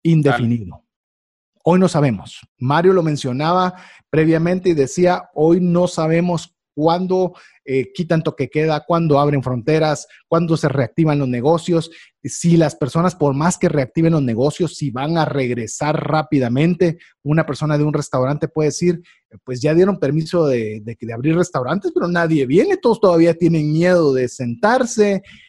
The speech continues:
Speaker 1: Es decir, cuando nosotros estamos o, o vamos a tomar una serie de decisiones financieras complejas, tenemos que tener en mente que el horizonte de tiempo no es claro.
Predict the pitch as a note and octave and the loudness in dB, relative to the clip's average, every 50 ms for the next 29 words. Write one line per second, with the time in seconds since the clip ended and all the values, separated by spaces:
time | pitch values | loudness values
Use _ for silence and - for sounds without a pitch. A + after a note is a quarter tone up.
0 | _ _ _ - E3 D#3 F3+ E3+ - G3 F#3 D3 B2 - _ _ _ _ _ _ | _ _ _ -6 -4 -2 -2 -2 2 2 2 2 0 -6 _ _ _ _ _ _
1 | - D3 D3+ D3+ D3 D#3 E3 - B3 C4+ - G4+ F4+ - - A#3+ - - F#3 F3+ | -2 -2 0 0 -2 -4 -4 -4 -6 -6 -2 -4 -4 -4 -4 -10 -6 -2 -2 0
2 | F#3+ G3+ G#3+ G#3 - - _ _ _ C#3 C#3 C#3+ - _ - A#2+ A#2 C3+ D#3 A#3 | 2 2 0 0 -2 -6 _ _ _ -2 -2 -2 -4 _ -12 -8 -6 -4 -6 -6
3 | D#4+ - C4 - - F3+ D#3+ D#3 D#3 D3 - - _ F#3+ A3 D4 D4 G3 D#3+ - | -6 -8 -10 -8 -6 -4 -2 -2 -2 -4 -6 -8 _ -6 -4 -4 -4 -6 -6 -8
4 | - - - F3+ F3+ F3+ D#3+ C#3+ B2 A#2 A2+ A2+ G#2 - - - - - D#3 E3 | -10 -4 -2 -2 0 0 0 -2 -2 -2 -4 -6 -8 -10 -14 -16 -6 -2 -2 -2
5 | F3 F3 D#3+ - - C#3+ B2 A2 G#2 G2 - C#3 C#3+ D3+ D3 - - - G#2+ G2+ | -2 -4 -6 -4 -6 -4 -4 -4 -6 -6 -6 -6 -6 -6 -8 -10 -12 -12 -12 -12
6 | G2 _ - A3 B3 - - D#3+ F3 - - - _ _ _ _ - _ _ _ | -6 _ 2 2 2 2 0 -2 -2 -4 -8 -18 _ _ _ _ -20 _ _ _
7 | - D3 C#3+ D3+ D#3+ F3+ G3+ A3+ A3+ G3+ - - - F#3 F3 - E3 D3 D3+ E3 | -2 0 2 4 2 2 2 2 0 -4 -6 -2 -2 -2 -2 0 -2 0 2 2
8 | F#3 G3+ G#3 - - _ _ _ _ _ _ D3+ D3 C#3+ C3+ C3+ C#3+ D3+ F3+ A3 | 2 0 0 -4 -10 _ _ _ _ _ _ 0 0 2 2 2 4 4 4 4
9 | B3+ A#3 F3+ G3+ G3+ G3 - - C3+ C#3 C#3 C#3+ - - - E3 D#3+ D3+ C#3+ C3 | 2 0 0 -2 -4 -2 -2 -2 2 4 4 2 2 0 0 2 2 2 2 -2
10 | - - G3+ G#3 A#3 A#3 A#3 A#3 A#3 A#3+ - - _ _ C3 C3 B2+ - _ G3 | -2 -2 -2 -2 -2 0 0 0 0 0 -2 -10 _ _ -6 -6 -6 -4 _ 0
11 | G#3+ B3 C4 A#3+ - - A3+ A3+ - _ _ _ _ _ _ C#3 C#3+ D3+ E3 E3+ | 0 2 0 -2 -2 -4 -4 -4 -6 _ _ _ _ _ _ -2 0 2 2 0
12 | E3 D#3+ - - E3 D#3 B2+ G#2+ E2+ E2+ | 0 -4 -4 -2 -2 -2 -2 -2 -6 -14